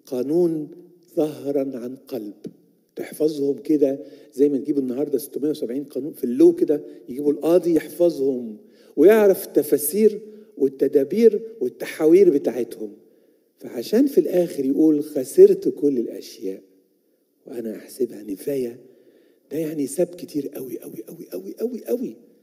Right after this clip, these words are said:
ساب فوق ما نتخيل، لكن بالنسبة له الحاجة إلى واحد، وترك كل شيء، كل شيء لكي ما يربح المسيح، وكان فخور بالحتة دي في حياته.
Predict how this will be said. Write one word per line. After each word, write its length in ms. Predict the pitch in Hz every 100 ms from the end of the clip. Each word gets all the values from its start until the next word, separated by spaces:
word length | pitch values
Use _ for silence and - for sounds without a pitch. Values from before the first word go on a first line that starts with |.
| _ _
ساب 360 | - 214 220 220
فوق 340 | - 277 415
ما 80 | 202
نتخيل، 640 | 165 143 143 117 107 104 - _ _ _ _
لكن 280 | 131 151 143
بالنسبة 540 | 120 113 110 - 120
له 200 | 117 110 - - _ -
الحاجة 580 | 98 - 123 117 120 117 _ _ _
إلى 220 | 123 117 107
واحد، 420 | 113 131 - 147 - - _ _
وترك 420 | 123 180 180 165 -
كل 320 | - 170 151
شيء، 340 | 127 - 175 - - -
كل 460 | - 294 254 247 196
شيء 340 | - - 117 - _ _ _
لكي 300 | 113 147 139
ما 180 | 120 101
يربح 520 | 107 123 110 113 - _ _ _ _
المسيح، 500 | 113 107 - 135 -
وكان 220 | - 120
فخور 560 | - 175 - 196 202 170 - - _ _
بالحتة 480 | 110 - 165 - 110
دي 280 | 131 135 131 - - _
في 120 | -
حياته. 520 | - 120 107 98 -